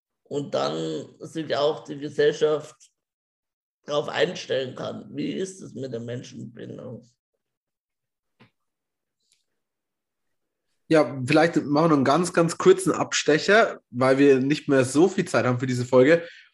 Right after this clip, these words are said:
Speaker 2: Du warst ja auch sogar schon mal, äh, Kandidat, weil ich vorher erzählt habe, von den Wahlplakaten, äh, für den Stadtrat in Regensburg, weil du ja eben da auch aktiv, äh, ganz viel verändern wolltest durch die Politik.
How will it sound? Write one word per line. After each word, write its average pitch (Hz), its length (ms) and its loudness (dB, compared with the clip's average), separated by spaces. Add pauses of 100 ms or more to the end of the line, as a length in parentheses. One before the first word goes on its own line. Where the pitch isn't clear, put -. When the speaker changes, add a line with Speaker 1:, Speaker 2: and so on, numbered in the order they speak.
(160)
Speaker 2:
Du 135 160 -2
warst 156 260 6
ja 143 80 6
auch 147 160 4
sogar 151 280 4
schon 151 160 2
mal, 135 220 4
äh, 127 220 6
Kandidat, 135 440 2
weil 143 120 4
ich 131 40 -2
vorher 139 240 4
erzählt 143 240 0
habe, 151 100 2
von 131 120 0
den 110 160 -2
Wahlplakaten, 123 840 0 (280)
äh, 131 200 4
für 127 120 -6
den 127 140 0
Stadtrat 135 480 4
in 123 100 4
Regensburg, 127 640 2
weil 123 120 4
du 135 140 4
ja 131 100 8
eben 131 280 0
da 123 180 4
auch 120 220 4
aktiv, 175 560 -2
äh, 123 160 4
ganz 123 260 0
viel 151 220 0
verändern 147 340 2
wolltest 123 260 4
durch 127 100 -8
die 135 100 -4
Politik. 131 500 0